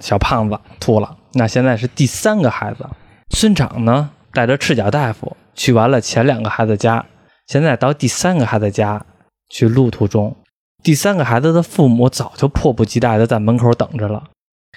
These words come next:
一见到医生来了，抓着医生的手就往里送，边走边说：“本以为俺们家猴儿只是睡着了，俺们这也啥都不懂。昨天找来了个大夫，说俺猴儿啥病也没有，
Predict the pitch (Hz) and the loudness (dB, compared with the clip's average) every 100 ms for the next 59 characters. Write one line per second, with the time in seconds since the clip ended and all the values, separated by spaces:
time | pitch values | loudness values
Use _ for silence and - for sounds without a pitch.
0 | - - 196 202 139 113 143 160 180 123 | -2 0 2 2 2 2 2 2 2 0
1 | 98 135 127 - _ _ _ - 185 143 | 0 0 -2 -6 _ _ _ -4 0 0
2 | 127 131 127 135 113 - 113 117 110 110 | 0 0 2 2 2 0 -2 2 2 4
3 | 117 101 - 110 143 _ _ _ - 185 | 2 0 -2 -2 -6 _ _ _ 0 2
4 | 170 151 127 120 131 131 117 113 107 117 | 2 0 -2 0 0 2 0 0 0 -2
5 | - _ _ - 151 196 208 156 160 170 | -10 _ _ -2 2 4 6 6 4 2
6 | - 135 143 170 170 90 139 170 170 147 | 0 -2 2 2 2 2 4 4 4 4
7 | 160 185 165 135 127 120 160 160 _ _ | 4 4 4 4 2 2 2 2 _ _
8 | _ _ - - - 180 220 233 214 160 | _ _ -20 -8 -2 2 4 4 4 4
9 | - - 196 190 180 151 113 123 - _ | 0 0 4 4 4 4 4 2 -2 _
10 | _ _ - - 208 226 254 214 165 160 | _ _ -20 -2 4 4 4 4 4 4
11 | 185 190 185 190 156 135 135 _ _ _ | 4 4 4 4 4 2 -2 _ _ _
12 | - 240 185 160 185 214 254 202 170 160 | -2 2 4 4 2 2 2 2 2 4
13 | 135 127 127 127 113 113 | 4 4 4 4 4 0